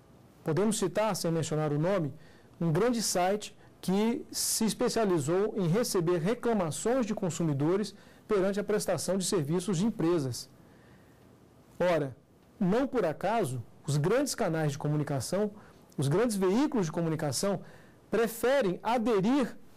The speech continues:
à referência desses sites, à referência desses serviços,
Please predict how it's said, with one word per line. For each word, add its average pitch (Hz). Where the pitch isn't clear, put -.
à 175
referência 190
desses 156
sites, 190
à 170
referência 190
desses 170
serviços, 180